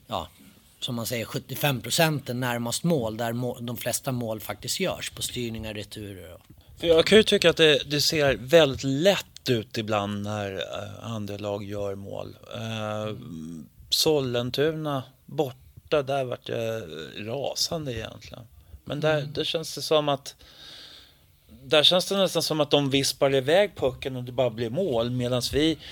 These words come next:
Speaker 2: skjuter mycket mitt på.
Speaker 1: Mm.
Speaker 2: Hur, hur, eh,
Speaker 1: Ja, alltså där kommer det ju ner till, alltså är man målskytt, då vill man ju alltid göra mål.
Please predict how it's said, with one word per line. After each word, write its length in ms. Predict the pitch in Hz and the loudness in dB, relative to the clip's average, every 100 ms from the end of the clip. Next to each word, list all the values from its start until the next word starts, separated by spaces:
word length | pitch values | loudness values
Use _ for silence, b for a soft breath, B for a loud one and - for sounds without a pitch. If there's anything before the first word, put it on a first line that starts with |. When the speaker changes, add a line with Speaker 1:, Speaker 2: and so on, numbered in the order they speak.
| B B | B B
Speaker 2:
skjuter 420 | - 143 127 131 | 4 4 4 -4
mycket 400 | 139 127 - 120 | -4 -4 -4 -6
mitt 340 | 117 110 - - | -6 -8 -12 -14
på. 440 | - 127 - - - _ | -8 -8 -8 -14 -18 _
Speaker 1:
Mm. 320 | 156 151 165 156 | -10 -8 -8 -10
Speaker 2:
Hur, 260 | 160 147 - - | -6 -6 -6 -4
hur, 440 | 147 151 147 147 | -2 0 0 2
eh, 180 | 143 131 113 107 98 87 - - - b b b b b b b b b b b b - | 2 2 -10 -16 -18 -18 -20 -20 -20 b b b b b b b b b b b b -2
Speaker 1:
Ja, 340 | 170 202 214 196 B - | 4 6 6 2 B -2
alltså 260 | 185 220 | 2 2
där 220 | 185 202 226 | 4 2 4
kommer 340 | 247 247 240 | 4 4 2
det 60 | 208 | 0
ju 60 | |
ner 240 | 196 233 220 | 0 0 0
till, 220 | 190 175 | -2 -2
alltså 200 | 170 175 | 0 -2
är 260 | 160 185 190 | -2 -2 0
man 180 | 190 | 0
målskytt, 540 | 190 185 180 - 226 - | 0 0 0 0 -4 -2
då 60 | |
vill 140 | 165 185 | -2 0
man 100 | 185 | 0
ju 60 | |
alltid 420 | 143 160 - - 139 | 0 -2 -4 -4 -2
göra 240 | 135 156 | 0 0
mål. 440 | 208 208 - 131 | -2 -4 -8 -16